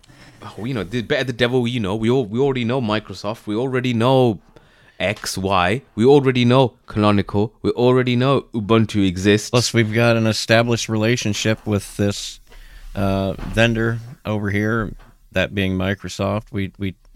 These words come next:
Speaker 2: tell them, "Hey, we're thinking about implementing this thing or that thing," and, and, you know, they're quick to bring their products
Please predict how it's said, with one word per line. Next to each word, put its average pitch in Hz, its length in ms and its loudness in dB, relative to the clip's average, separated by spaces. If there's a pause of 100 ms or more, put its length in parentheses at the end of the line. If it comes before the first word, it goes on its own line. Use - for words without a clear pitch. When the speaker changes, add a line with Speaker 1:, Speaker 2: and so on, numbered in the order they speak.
(340)
Speaker 2:
tell 113 240 2
them, 101 320 0
"Hey, 101 220 0
we're 98 160 -4
thinking 98 320 -4
about 98 260 -2
implementing 98 560 -4
this 98 220 -4
thing 98 280 -2
or 92 120 -2
that 95 240 -4
thing," 98 280 -4
and, 92 360 -4
and, 95 120 -4
you 92 120 -4
know, 92 240 -6 (340)
they're 92 240 0
quick - 420 -4
to 95 360 -4
bring 101 760 0
their 104 240 2
products - 800 -6